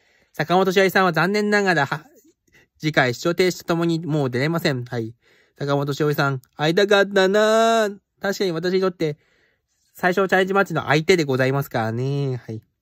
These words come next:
確かにこの対決は本当にもう何とも言えないですね。はい。小林姉妹対決は本当に驚きました。はい。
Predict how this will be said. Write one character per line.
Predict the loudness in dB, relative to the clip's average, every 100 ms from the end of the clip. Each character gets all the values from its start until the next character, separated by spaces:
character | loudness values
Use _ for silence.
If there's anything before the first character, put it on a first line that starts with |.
| _ _ _ _ _ _ _ _ _ _ _ _ _ _ _ _ _ _
確 | -4 -2 0
か | -2
に | -2
こ | -2
の | -2
対 | -2 -2
決 | -4 -4
は |
本 | -4 -6
当 | -4 -2
に | -2
も | 0 0 0
う | 0
何 | -2 -2
と | -4
も | -4
言 | -4
え | -4
な | -4
い | -4
で | -6
す | -8
ね。 | -6 -6 -6
は | -6
い。 | -8 -10 _ _ _ _ _ _ _ _ _ _ _ _ -12
小 | -2
林 | 0 0 0
姉 | -2
妹 | 0
対 | -2
決 | -4 -6
は | -6
本 | -4
当 | -2
に | -4
驚 | -4 -4 -4
き | -4
ま | -6
し | -6
た。 | -12
は | -12 -10
い。 | -12